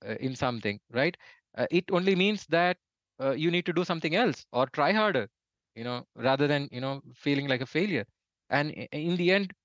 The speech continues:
we, we all have good and evil in us. We should try to enhance the good and try to conquer the evil and keep it at a minimum. We'll not be able to eliminate it.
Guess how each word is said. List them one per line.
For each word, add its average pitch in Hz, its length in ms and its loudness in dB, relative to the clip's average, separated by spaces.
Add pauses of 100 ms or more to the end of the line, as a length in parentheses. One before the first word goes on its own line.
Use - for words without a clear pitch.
(380)
we, 143 240 -2
we 127 160 2
all 175 220 4
have 165 240 2
good 160 160 2
and 156 100 0
evil 156 220 0
in 135 140 -2
us. - 280 -6 (140)
We 120 80 -6
should - 220 -6
try 143 160 2
to 143 120 -2
enhance 127 480 -2
the 113 100 -8
good 139 240 2 (460)
and 127 300 -2
try 143 200 2
to 135 120 -2
conquer 131 420 -2
the 123 180 -2
evil 127 220 0
and 120 120 -4
keep 131 180 -2
it 135 80 -4
at 120 100 0
a 120 60 2
minimum. 117 380 -4 (180)
We'll 131 160 4
not 147 180 2
be 156 120 4
able 143 140 0
to 151 160 -2
eliminate 139 420 0
it. 151 100 2